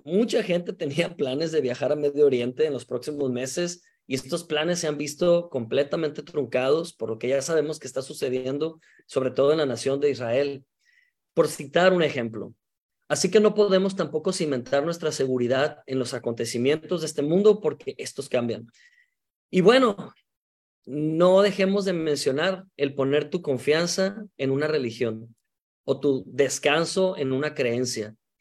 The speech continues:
Hemos visto cómo religiones emergen, pero también hemos visto cómo religiones caen,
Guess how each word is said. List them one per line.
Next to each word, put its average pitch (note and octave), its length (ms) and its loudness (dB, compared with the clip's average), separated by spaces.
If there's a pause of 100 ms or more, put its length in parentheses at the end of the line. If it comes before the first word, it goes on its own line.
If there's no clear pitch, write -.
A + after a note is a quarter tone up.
(460)
Hemos E3 260 4
visto F3+ 340 0
cómo F3 220 2
religiones E3+ 680 -2
emergen, F3 840 -2
pero C3+ 200 -2
también C3 300 -4
hemos D3+ 200 -2
visto D3 280 -4
cómo C#3+ 220 -2
religiones C#3 580 -4
caen, B2+ 380 -8